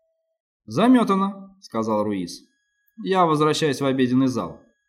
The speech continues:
дрожа от нетерпения». «Сперва монету». «Разумеется», сказал Руис и поймал серебряный фелк из воздуха. Он уважительно положил его на стойку и вернулся за стол.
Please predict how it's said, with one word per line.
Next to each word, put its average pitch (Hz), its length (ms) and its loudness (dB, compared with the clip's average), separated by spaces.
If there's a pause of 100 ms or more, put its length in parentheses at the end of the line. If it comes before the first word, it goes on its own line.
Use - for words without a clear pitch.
дрожа 156 460 -2
от 98 140 -6
нетерпения». 95 640 -8 (840)
«Сперва 120 540 -2
монету». 127 680 -2 (680)
«Разумеется», 107 920 -4 (260)
сказал 98 440 -8
Руис 190 360 -6 (280)
и 170 100 -10
поймал 190 320 0
серебряный 147 680 -2
фелк 175 380 -2
из 143 240 -4
воздуха. 95 560 -4 (680)
Он 196 220 -2
уважительно 156 500 2
положил 135 420 0
его 123 200 0
на 123 120 2
стойку 127 680 -6
и 170 100 -8
вернулся 123 420 -4
за 107 140 -4
стол. - 440 -14